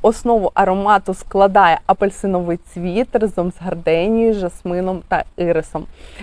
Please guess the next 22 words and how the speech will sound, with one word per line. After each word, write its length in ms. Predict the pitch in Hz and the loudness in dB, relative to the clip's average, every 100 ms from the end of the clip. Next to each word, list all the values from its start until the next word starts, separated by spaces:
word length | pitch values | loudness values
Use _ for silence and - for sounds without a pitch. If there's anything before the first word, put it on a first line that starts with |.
| 196 - | -4 -2
Починається 720 | 202 226 233 208 196 - - | 0 2 4 4 2 0 0
аромат 460 | - 185 180 180 165 | 2 2 2 0 -2
красивими 600 | - 190 - 190 180 175 | -6 -10 -6 -4 -2 -4
нотами 500 | 180 175 165 175 175 - 208 - | -4 -4 0 -2 -2 -8 -18 -6
іланг-ілангу, 1040 | 196 190 190 185 165 180 165 165 214 240 240 - | 0 4 2 0 -2 0 4 4 4 2 -2 0
бергамоту 1000 | 180 220 202 185 160 165 226 269 240 202 - | 2 2 2 -4 -4 -2 -2 0 -4 -4 0
та 260 | 180 202 - | 2 2 0
апельсину. 1000 | 196 196 185 - - 247 302 311 294 254 226 | -4 -2 -4 -6 -4 0 2 2 0 0 -4
Саме 300 | - 233 233 | 0 0 2
вони 440 | 185 196 202 240 262 | 0 -2 0 0 2
дарують 440 | 226 220 269 240 | 4 4 2 0
таку, 320 | 226 - 233 - 233 202 - | -2 0 0 -2 -12 -12 -2
е, 440 | 208 208 208 202 196 | 2 4 6 4 2
ну, 220 | 240 220 | 2 4
не 160 | 214 | 2
супер, 580 | 220 - 302 277 233 - - | 0 -2 0 4 4 2 0
е, 180 | 170 - - | 0 0 -12
щільну 640 | - - - 254 233 214 | -14 -8 0 2 4 2
манеру 480 | 208 208 208 214 220 | 2 2 4 4 2
звучання. 680 | 214 202 - 240 294 370 339 - - 226 | -2 -4 0 0 0 0 -4 -10 -16 -2
Е, 180 | 202 202 - | 0 0 -2
це 360 | - 240 233 | 0 4 4